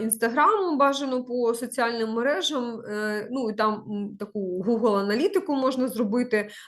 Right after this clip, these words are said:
ну, але по кількості підписників ви можете побачити, да, е, ну, м, якимось чином проаналізувати,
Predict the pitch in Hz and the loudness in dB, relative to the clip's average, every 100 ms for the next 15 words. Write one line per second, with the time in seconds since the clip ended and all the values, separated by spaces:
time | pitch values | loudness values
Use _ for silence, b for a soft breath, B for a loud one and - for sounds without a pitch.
0 | - 311 254 269 254 247 247 226 254 254 | 0 2 4 4 2 2 0 0 -2 -4
1 | 247 - 214 214 - 370 330 294 269 233 | -6 -8 -8 -6 -2 0 0 -2 -2 -4
2 | 247 240 - 233 214 202 214 233 226 - | -2 -4 -4 -6 -4 2 2 2 -6 -10
3 | 202 208 240 240 - 196 190 190 190 190 | -4 0 2 2 0 -4 -4 -2 -4 -4
4 | 185 185 226 208 - - 190 185 185 - | -6 -8 -6 -6 -8 -12 -8 -8 -10 -12
5 | 190 196 - 202 202 254 247 269 240 226 | -8 -6 -2 -2 2 2 2 2 0 2
6 | 208 208 226 220 285 330 269 | 0 0 0 0 2 2 2